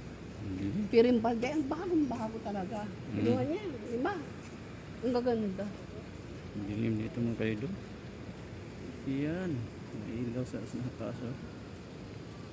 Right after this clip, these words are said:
Speaker 2: Yan. One, two, three. Uy!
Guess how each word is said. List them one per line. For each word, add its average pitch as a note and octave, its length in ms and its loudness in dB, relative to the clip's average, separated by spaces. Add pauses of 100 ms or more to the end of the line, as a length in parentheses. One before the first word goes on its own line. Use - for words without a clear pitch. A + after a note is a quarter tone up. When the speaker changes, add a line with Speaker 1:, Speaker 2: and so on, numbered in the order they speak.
(120)
Speaker 2:
Yan. F3 480 4 (360)
One, G#3 280 0 (160)
two, F#3+ 280 2
three. C#3+ 240 -2 (1160)
Uy! F#4+ 160 8